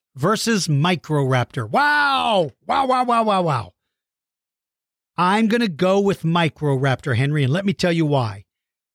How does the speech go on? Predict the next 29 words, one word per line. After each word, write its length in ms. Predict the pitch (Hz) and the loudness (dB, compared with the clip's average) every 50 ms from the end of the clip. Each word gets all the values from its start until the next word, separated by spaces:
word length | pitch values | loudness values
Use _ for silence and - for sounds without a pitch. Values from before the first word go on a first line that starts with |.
| _ _ _ _ _ _ _ _ _ _ | _ _ _ _ _ _ _ _ _ _
Its 220 | - 156 135 - - | -2 -2 -2 -2 -6
claws 600 | - - - - 185 196 202 208 226 247 233 202 | -8 -6 -2 2 4 4 6 6 4 4 2 2
on 120 | 240 240 240 | 0 0 0
its 160 | 233 - - | -2 -4 -6
hands 680 | - 196 185 160 160 170 175 185 202 226 - - - _ _ _ _ _ _ _ _ _ _ _ _ _ _ _ _ _ - | -2 0 0 2 2 0 0 -2 -4 -8 -10 -16 -20 _ _ _ _ _ _ _ _ _ _ _ _ _ _ _ _ _ -2
are 300 | 147 139 131 131 127 117 104 - _ - | 0 2 2 2 0 -2 -6 -12 _ -2
much 500 | 156 139 151 165 196 226 220 - - - | 0 2 2 4 2 0 0 -4 -8 -10
better 440 | 147 131 123 190 202 208 208 214 185 | -8 -4 0 0 2 2 2 0 0
suited 680 | - - - - 208 214 208 170 135 123 113 113 127 123 _ _ _ _ _ _ _ _ _ _ _ _ | -2 -4 -4 -2 0 0 0 2 0 0 -2 -4 -8 -14 _ _ _ _ _ _ _ _ _ _ _ _
for 100 | - 135 | -4 -4
grasping 680 | 117 113 131 143 151 160 165 165 - - - 180 165 | -4 0 0 2 2 2 0 0 -2 -4 -2 0 0
and 120 | 147 131 - | 0 0 0
clawing, 580 | - - - 175 175 180 185 202 214 220 240 - _ _ _ _ _ _ _ _ _ _ _ _ _ _ _ _ _ _ _ | -2 0 0 2 2 2 2 2 2 0 -2 -4 _ _ _ _ _ _ _ _ _ _ _ _ _ _ _ _ _ _ _
and 220 | - 160 151 143 131 | -2 0 0 2 2
the 140 | 131 117 107 _ _ - | 2 0 0 _ _ -10
killing 380 | - - 214 233 233 233 226 | -4 -2 -2 0 0 0 0
claw 320 | - - - 214 208 202 202 | 0 0 0 2 2 2 2
on 100 | 190 180 | 2 0
its 200 | 160 - - - | 0 -2 -4 -4
foot 400 | - 175 160 131 - - - - _ _ _ _ _ _ _ _ _ _ _ _ - | 0 0 0 0 -2 -6 -18 -20 _ _ _ _ _ _ _ _ _ _ _ _ -4
is 220 | 143 143 120 - | -4 -4 -2 0
much 340 | 143 139 151 175 175 - - | 2 2 2 2 0 0 0
more 240 | 165 170 175 165 151 | 0 2 4 4 2
effective 540 | 131 - - - 160 135 - - 151 139 131 | 2 0 0 -2 -4 -2 -2 -2 -2 0 0
than 120 | 143 139 | 2 2
the 80 | 139 127 | 2 0
foot 220 | - - 151 143 | -2 -2 -2 -2
of 120 | 135 123 127 | 0 0 0
Archaeopteryx. 840 | 127 123 - - 135 120 117 - - - 120 107 _ - - - | -2 -2 -2 -2 -2 -2 -4 -4 -8 -16 -20 -20 _ -20 -20 -20